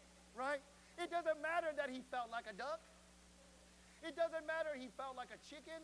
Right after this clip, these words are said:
or whatever. But the reality is he was a swan. You see, doesn't matter what your brain tells you. God says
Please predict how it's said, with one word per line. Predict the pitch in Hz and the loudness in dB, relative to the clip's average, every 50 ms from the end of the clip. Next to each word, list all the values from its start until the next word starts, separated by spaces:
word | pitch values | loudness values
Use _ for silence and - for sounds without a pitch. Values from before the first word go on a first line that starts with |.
| 285 | -8
or | 247 220 220 | -10 -10 -10
whatever. | 247 247 254 262 277 277 339 349 349 349 - - - - - - - - - - - - - - - - - - 196 | -8 -8 -6 -6 -6 -6 -6 -8 -8 -8 -10 -16 -20 -20 -20 -20 -20 -20 -20 -20 -20 -20 -20 -20 -20 -20 -18 -6 2
But | 254 302 - | 2 2 2
the | - 294 294 277 | 2 -4 -4 -4
reality | 294 285 285 294 320 339 339 339 320 - - 269 269 233 208 202 196 | -4 -4 -4 -2 0 0 2 2 2 0 0 -10 -8 -8 -6 -6 -4
is | 185 180 185 208 254 294 294 - - - - - - | -4 -4 -2 -2 -2 -2 -4 -6 -20 -20 -20 -10 -4
he | 294 320 330 339 330 320 269 220 | -2 -2 0 -2 -2 -4 -8 -10
was | 214 233 240 226 226 240 262 254 - - 226 | -6 -4 -2 -2 -2 -2 -4 -6 -10 -8 -4
a | 240 254 262 285 285 - - - - - - | 0 0 0 -2 -4 -10 -18 -20 -20 -20 -20
swan. | - - - - 233 - 285 302 311 311 302 277 - - - - - - - - - - - - - - - - - - - - - - - - - | -18 -18 -18 -18 -16 -16 -16 -16 -14 -16 -16 -18 -18 -20 -20 -20 -20 -20 -20 -20 -20 -20 -20 -20 -20 -20 -20 -20 -20 -20 -20 -20 -20 -20 -20 -14 -10
You | 254 294 262 | -8 -8 -8
see, | - - 339 349 311 - - - - - - - - - - | -6 -4 -4 -4 -6 -8 -12 -20 -20 -20 -20 -20 -18 -10 0
doesn't | 320 339 339 330 302 349 330 285 262 | 2 4 4 4 0 -4 -6 -6 -8
matter | 269 294 311 320 320 294 285 262 233 226 208 190 190 | -8 -4 0 0 0 2 0 -2 -2 -4 -8 -6 0
what | 277 311 - - 277 | 0 0 0 -2 -8
your | 285 262 185 | -8 -8 -8
brain | 175 240 285 302 302 277 208 - | -6 -4 -4 -4 -4 -4 -8 -6
tells | 262 285 294 285 269 202 190 | -6 -4 -2 -2 -2 -4 -6
you. | 202 214 202 180 | -12 -12 -8 -4
God | - 269 302 330 330 254 - - | -4 -2 0 0 -2 -2 -4 -10
says | - 190 170 156 175 233 | -8 -8 -6 -6 -8 -8